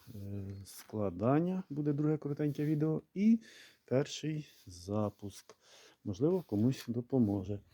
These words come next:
Просто поділюся, скажімо так, е, враженнями і самим процесом замовлення. Замовляв дванадцятого, е, числа, сьогодні двадцять восьме,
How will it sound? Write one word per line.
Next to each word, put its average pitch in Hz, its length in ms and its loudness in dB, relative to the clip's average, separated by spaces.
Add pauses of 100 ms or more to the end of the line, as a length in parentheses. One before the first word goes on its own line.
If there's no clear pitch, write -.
(360)
Просто 185 400 -8 (120)
поділюся, 113 640 0 (280)
скажімо 107 400 -8
так, - 320 -8 (1900)
е, 110 240 -2 (100)
враженнями 208 680 6 (120)
і 143 220 -2
самим 151 380 2
процесом 127 520 0
замовлення. 104 500 4
Замовляв 143 800 2
дванадцятого, 110 840 2 (380)
е, 104 520 -2
числа, 107 800 -2 (760)
сьогодні 120 280 2
двадцять 104 720 -4
восьме, 151 420 -2